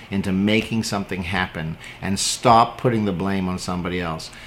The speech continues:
If things aren't working out, uh, because somebody else is, they shut down this, that, and the other, it's time for you. That's the invitation. It's time for you to pick up something new and say, "Let's go, let's go look at something different."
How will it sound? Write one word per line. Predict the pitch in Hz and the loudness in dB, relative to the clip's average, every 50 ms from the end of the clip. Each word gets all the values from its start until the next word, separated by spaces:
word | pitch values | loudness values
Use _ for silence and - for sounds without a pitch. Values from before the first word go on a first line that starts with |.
| - - - - - | -16 -16 -16 -4 2
If | - 120 113 - | 2 4 4 4
things | - 160 165 175 185 170 135 | 6 8 8 8 8 8 10
aren't | 165 160 160 160 151 139 | 10 10 10 10 8 8
working | 143 147 156 156 - 165 160 160 175 175 160 - - | 8 8 8 8 4 4 4 4 2 0 0 2 6
out, | 135 143 151 156 147 - - - - - - - | 8 8 8 8 6 2 -6 -14 -20 -14 -2 2
uh, | 110 110 110 110 | 4 4 6 4
because | 107 113 110 - 127 117 110 - | 4 2 4 4 4 4 4 4
somebody | - 131 127 127 120 120 117 | 4 4 4 4 4 4 6
else | 113 113 117 120 123 120 - | 6 6 6 4 2 0 0
is, | 104 92 90 82 - - | -2 -2 -2 -6 -8 -8
they | - 92 | -6 -4
shut | 90 - - 120 110 - | -4 -2 0 0 -2 0
down | - 117 113 110 110 | 0 0 0 2 0
this, | 113 113 - | -2 -2 -2
that, | 117 | -4
and | 107 110 | -2 -2
the | 107 | -2
other, | 107 104 104 104 - | -2 -2 -2 -2 -2
it's | 110 107 - - | -2 -2 -2 -4
time | - - - 135 127 123 123 123 123 127 131 139 | -6 -2 2 4 6 8 8 8 6 4 2 0
for | 127 - - 107 | -2 -2 -2 -2
you. | 98 95 98 113 135 139 123 101 90 85 82 82 95 120 - - - - - - - - - - - - - | 0 0 2 2 4 6 6 4 4 2 0 -4 -6 -8 -12 -16 -20 -20 -20 -20 -20 -20 -20 -20 -18 -14 -2
That's | 87 120 117 123 131 - | 2 4 4 4 4 0
the | - - 123 117 - | -2 -2 -2 0 0
invitation. | 113 113 104 104 - - 110 101 101 - - - - - - - | 0 0 0 0 0 2 2 2 2 0 -4 -8 -10 -12 -12 -10
It's | - 98 - - | -8 -8 -6 -2
time | - 117 113 120 120 | 0 0 0 0 0
for | - 113 | -2 -2
you | 104 104 110 104 98 92 90 87 85 - - - - - - - - - | 0 2 4 4 4 2 0 -2 -6 -10 -16 -18 -20 -20 -20 -20 -10 -6
to | - 104 | -6 -4
pick | - - - - | -2 -2 -2 -2
up | 107 - - | -2 -4 -2
something | - 107 98 98 - 104 95 95 95 | 0 0 0 2 0 0 0 2 2
new | 98 95 92 90 | 2 2 0 0
and | 90 | -2
say, | 92 98 92 | -2 0 0
"Let's | 92 95 - | 0 -2 0
go, | - 107 98 95 - - - | 0 0 0 0 -2 -4 -2
let's | 98 101 101 - | -2 -2 -2 0
go | - 104 | -2 -2
look | 95 92 87 - | 0 -2 -4 -6
at | 90 | -8
something | - - 87 78 78 85 80 | -8 -8 -8 -8 -6 -6 -6
different." | 78 80 80 - - - - | -6 -8 -10 -12 -14 -14 -16